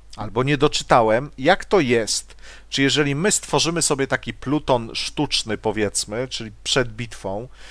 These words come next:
ponieważ, no, tutaj są całe szczegóły, jak to wygląda, te plutony dwa zero. E, mamy trochę parametrów, e, żeby po prostu taki pluton stworzyć, ale tych ludzi za bardzo nie znamy.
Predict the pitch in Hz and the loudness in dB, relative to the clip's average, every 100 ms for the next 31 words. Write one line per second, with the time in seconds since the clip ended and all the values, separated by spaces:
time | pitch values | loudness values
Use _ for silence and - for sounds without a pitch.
0 | - - 196 196 185 165 - 175 180 - | -18 -6 0 4 6 6 2 -2 -8 -2
1 | 165 147 170 143 - 135 117 - - - | 0 2 0 0 4 4 4 2 -4 -4
2 | - 165 - 233 147 117 - 127 127 117 | -2 -2 0 4 6 4 0 2 2 2
3 | - 113 131 143 160 170 139 107 - - | -2 -4 -4 -2 4 4 4 0 -2 -6
4 | 120 113 135 123 110 98 - - - 98 | -6 2 4 4 -2 -6 -12 -20 -18 -10
5 | 107 131 120 139 135 104 98 - - - | 4 4 6 6 6 4 -2 -4 -20 -18
6 | - - 120 120 120 117 120 123 180 254 | -14 0 4 6 6 6 4 2 6 6
7 | 220 185 170 165 151 123 120 160 180 175 | 6 4 2 4 6 6 6 4 2 2
8 | 165 156 147 - - 120 127 127 127 117 | 4 4 2 -4 -10 -2 0 0 0 0
9 | 120 147 131 139 135 123 131 - 131 139 | 4 4 6 2 2 0 0 0 -2 -4
10 | - - 147 147 117 - - 131 156 - | -4 -6 -2 0 0 -2 2 2 2 4
11 | 156 165 196 185 180 180 196 - - - | 4 4 -2 -4 -2 -4 -6 -8 -12 0
12 | 170 160 165 156 165 170 160 147 147 113 | 0 4 4 4 -2 0 0 2 2 2
13 | 98 107 | 2 -4